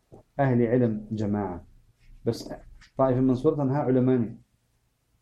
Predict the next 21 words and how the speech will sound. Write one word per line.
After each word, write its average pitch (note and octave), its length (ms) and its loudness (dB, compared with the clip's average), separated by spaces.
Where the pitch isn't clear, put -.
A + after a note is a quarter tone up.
طائفە B2 280 0
منسوورە B2+ 280 -2
تەنها B2 180 0
مجاهیدونی. G#2+ 580 0
چونکە - 260 -14
هەندێ C#3 220 0
ئەلفاظ B2+ 300 -2
هاتووە B2 320 0
یوقاتیلون. A2+ 680 -2
لە G2+ 120 -6
هەندێ B2 240 0
ئەلفاظ A#2+ 340 -2
ئەم A#2+ 140 -4
حەدیثە G#2+ 320 -6
هاتووە B2 260 -2
یوقاتیلون. G2+ 520 -8
مەرج D3 260 4
نییە E3 160 2
هەر B2 100 -6
کەسێ B2 180 0
طائفە، A#2 300 -2